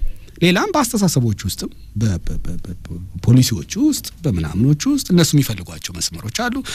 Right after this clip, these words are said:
ዓለምን ወደ ሚና አቅጣጫ መውሰድ የሚፈልጉበት አቅጣጫ አላቸው። ስለዚህ ያንን ፕላን የሚያደርጉበት መስመር አለ።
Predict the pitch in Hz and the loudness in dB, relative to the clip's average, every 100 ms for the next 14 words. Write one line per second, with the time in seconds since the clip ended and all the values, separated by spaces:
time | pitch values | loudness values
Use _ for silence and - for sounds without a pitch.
0 | - - 202 208 180 147 123 110 104 - | -4 2 4 6 4 2 0 -2 -6 -10
1 | 101 92 95 98 82 87 - 80 80 85 | -12 -8 -6 -6 -8 -8 -8 -10 -8 -8
2 | 117 190 214 208 233 233 - 226 - - | -6 -4 -4 0 2 2 0 -2 -4 -10
3 | - 190 170 165 147 139 143 131 113 98 | 2 6 8 8 8 6 4 2 2 -2
4 | 85 87 107 156 208 233 208 214 | -4 -6 -4 0 0 0 0 0